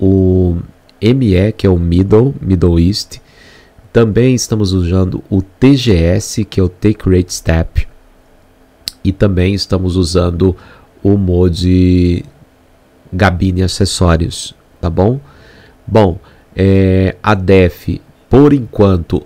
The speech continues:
é a DEF do Promods normal e não a da Steam.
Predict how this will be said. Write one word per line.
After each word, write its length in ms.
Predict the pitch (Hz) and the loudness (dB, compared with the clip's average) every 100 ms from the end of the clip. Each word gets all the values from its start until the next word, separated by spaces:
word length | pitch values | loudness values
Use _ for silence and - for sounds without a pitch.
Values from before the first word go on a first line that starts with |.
| - | -2
é 120 | 95 | 0
a 100 | 98 | 0
DEF 460 | 82 90 87 - - | 0 0 0 -2 -8
do 340 | 80 87 131 | -4 2 2
Promods 760 | 143 123 87 85 87 82 90 85 | 4 0 2 0 0 0 -2 -4
normal 840 | 87 120 123 107 87 87 110 - | 0 0 0 0 2 2 2 -2
e 60 | 104 | -6
não 300 | 90 92 98 | -2 0 2
a 40 | |
da 220 | 92 87 90 | 0 0 -2
Steam. 420 | - - 95 | -4 -8 -6